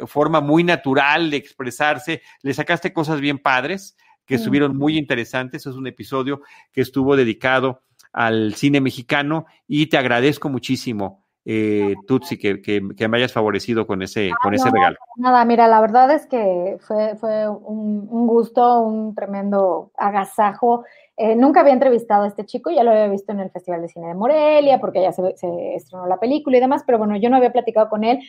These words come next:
Speaker 2: con Fernando, el director de Ya no estoy aquí, sí, y me encantó tra-, eh, platicar con este chico porque además muy genuino, muy auténtico, muy él,
Speaker 1: Sí.
Speaker 2: ¿no? Eh, y se prestó mucho, y con las preguntas que le fui lanzando,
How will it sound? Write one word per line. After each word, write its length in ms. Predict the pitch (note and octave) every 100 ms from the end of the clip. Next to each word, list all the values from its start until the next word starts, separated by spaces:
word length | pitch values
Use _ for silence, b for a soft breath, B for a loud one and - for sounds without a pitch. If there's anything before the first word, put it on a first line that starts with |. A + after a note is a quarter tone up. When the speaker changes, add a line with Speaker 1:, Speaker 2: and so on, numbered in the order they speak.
| B B
Speaker 2:
con 200 | B3+ B3+
Fernando, 400 | B3+ B3 D4 F4
el 60 |
director 380 | C#4 G#3+ - A3
de 100 | A3+
Ya 100 | G#3+
no 60 | G#3+
estoy 180 | G#3+ G3+
aquí, 180 | G3
sí, 340 | G3+ - C#4+ E4 B B
y 540 | A#3+ A#3+ B3+ C4 C4+ - -
me 140 | C#4
encantó 440 | C4 C#4 C#4 C#4 E4+ E4+
tra-, 220 | F#4 F4 -
eh, 140 | A#3
platicar 460 | A#3 B3 B3+ C4+ C#4+
con 140 | D4+
este 220 | D4 D#4
chico 420 | - D#4 D4 D4 D4
porque 640 | B3+ C4 C4 C#4+ C#4+ D4 B B B
además 360 | A#3+ B3+ C#4+
muy 160 | D4 D4+
genuino, 540 | D4+ D4+ D4+ E4 D#4
muy 180 | D4+ D4 C#4+
auténtico, 680 | C#4+ C#4+ C#4+ C#4+ C#4+ C#4
muy 320 | B3 B3 B3
él, 200 | C4 C4+ C#4
Speaker 1:
Sí. 240 | D#4+ - - B3
Speaker 2:
¿no? 140 | D#4 - b b -
Eh, 300 | A3+ A#3 A#3+
y 80 | C4+
se 100 | D4
prestó 300 | - C#4 D#4
mucho, 400 | E4+ F#4+ G4 C4+
y 100 | A#3
con 140 | A#3+
las 140 | A#3 A#3
preguntas 480 | A3+ A#3 B3+ D4 D4+
que 80 | C4
le 120 | G#3
fui 160 | G3 B3
lanzando, 720 | B3 C4 C#4+ C4 B3 A3+ C#4+